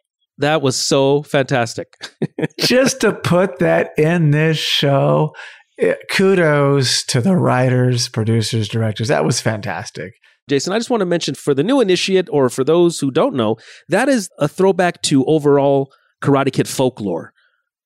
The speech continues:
Speaker 1: Many people believe that in the original Karate Kid movie, that it was actually Daniel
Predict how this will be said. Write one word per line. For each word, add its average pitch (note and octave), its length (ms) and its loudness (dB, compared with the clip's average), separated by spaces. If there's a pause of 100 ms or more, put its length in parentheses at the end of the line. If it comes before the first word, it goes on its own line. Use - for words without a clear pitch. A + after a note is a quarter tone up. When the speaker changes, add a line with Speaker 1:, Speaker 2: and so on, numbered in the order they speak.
(160)
Speaker 1:
Many A3 260 2
people A3+ 240 2
believe B2+ 520 0
that A#2 140 0
in A#2 100 -2
the A#2 100 0
original D#3+ 380 0
Karate C#3+ 380 -2
Kid D#3 200 -2
movie, A2 460 0 (440)
that D3 100 0
it E3+ 40 2
was F3 140 2
actually A3+ 300 -2
Daniel A3+ 760 0